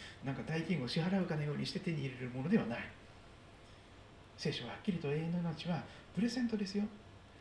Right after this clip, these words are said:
神様が全部代金を支払ったので、本当にタダで受け取ることができる。でも、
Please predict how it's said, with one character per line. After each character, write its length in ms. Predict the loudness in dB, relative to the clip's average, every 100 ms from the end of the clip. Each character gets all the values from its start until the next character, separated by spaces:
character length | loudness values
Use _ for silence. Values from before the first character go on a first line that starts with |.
| -2
神 140 | 4 4
様 180 | 4 2
が 80 |
全 220 | 4 6 6
部 100 | 4
代 200 | 2 4
金 200 | 4 4
を 60 |
支 140 | 2 2
払 120 | 0
っ 40 | -2
た 80 | -4
の 80 | 0
で、 220 | 0 -2 -8 -16 -16 -4
本 160 | 0 6
当 80 | 8
に 80 |
タ 160 | 8 6
ダ 100 | 4
で 120 | 2 -6 -14 -16 -6
受 120 | -2
け 60 |
取 80 | -2
る 60 | -4
こ 100 | -8
と 80 | -8
が 80 |
で 120 | -8 -4
き 100 | -2
る。 80 |
で 80 | 4
も、 140 | 4